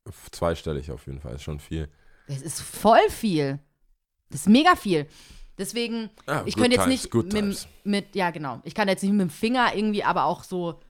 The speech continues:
Speaker 2: das war safe so.
Speaker 1: Nee,
Speaker 2: Ich trau
Speaker 1: das
Speaker 2: mir da
Speaker 1: nicht.
Speaker 2: selber nicht über
Speaker 1: Aber
Speaker 2: den
Speaker 1: der war, wie gesagt, die Stimmung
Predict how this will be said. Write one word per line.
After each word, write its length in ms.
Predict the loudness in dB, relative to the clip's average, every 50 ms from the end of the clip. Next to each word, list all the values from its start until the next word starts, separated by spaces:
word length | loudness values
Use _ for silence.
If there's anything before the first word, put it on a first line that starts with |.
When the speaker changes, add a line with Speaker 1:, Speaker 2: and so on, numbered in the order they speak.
| _ -16 -12
Speaker 2:
das 220 | -8 -6 -6 -6
war 100 | -4 -4
safe 360 | -4 -4 -4 -6 -8 -10 -12 -12
so. 400 | -12 -10 -10 -8 -8 -10 -10 -12 -12 -14 -14 -14 -10 -6
Speaker 1:
Nee, 240 | 0 4 6 6 6
Speaker 2:
Ich 60 | 8
trau 80 | 6 4
Speaker 1:
das 100 | 4 4
Speaker 2:
mir 60 | 4
da 80 | 4
Speaker 1:
nicht. 80 | 4 4
Speaker 2:
selber 220 | 4 4 2 2 0
nicht 120 | -2 -6
über 120 | -6 -6 -2
Speaker 1:
Aber 120 | 0 2
Speaker 2:
den 40 | 4
Speaker 1:
der 180 | 4 4 4
war, 120 | 2 0 0
wie 400 | -2 -8 -10 -10 -8 -8 -6 -4
gesagt, 360 | -4 0 2 2 2 2 0
die 60 | -4 -6
Stimmung 560 | -2 0 2 2 2 2 2 0 -2 -4